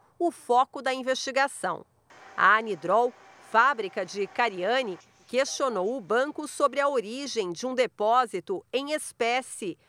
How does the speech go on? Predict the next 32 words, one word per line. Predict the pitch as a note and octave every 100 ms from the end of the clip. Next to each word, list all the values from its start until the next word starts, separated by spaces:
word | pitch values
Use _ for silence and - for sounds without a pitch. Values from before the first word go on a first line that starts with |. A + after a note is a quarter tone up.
| _
no | F4 D4+
valor | D4 F#3 G#3 B3
de | - A#3+
cento | - - C4+ E4
e | D4+
três | - F3+ F3+ -
mil | A3 C4 D#4+
e |
quinhentos | D#4 B3 C4 G#3 G#3 A3 -
reais. | C#4 C4+ F3 E3 - - _ _ _ -
A | F3
resposta | B3 - - B3+ B3+ - G#3
veio | E3+ G#3+ A#3
no | A#3
dia | - A#3+
treze | - A3 A#3 A#3+
de | A3+
março | A#3 F#3+ A3+ A#3+ C4
de | A3+
dois | A#3+ C#4 A#3 G#3
mil | A#3 C4+
e |
dezoito | C4+ D4 - A3+ G#3+ - F3 - _ _ -
e |
confirmou | F3 B3 C#4+ F4+ D#4+ C4+ B3
que | F3+ G#3+
a |
empresa | G3+ E3 G3 A3+ A#3+ A3+
recebeu | A3 C#4 C#4+ F#3 F#3
em | F#3+
sua | - D4 B3
conta | - A#3 B3+ A#3 F3+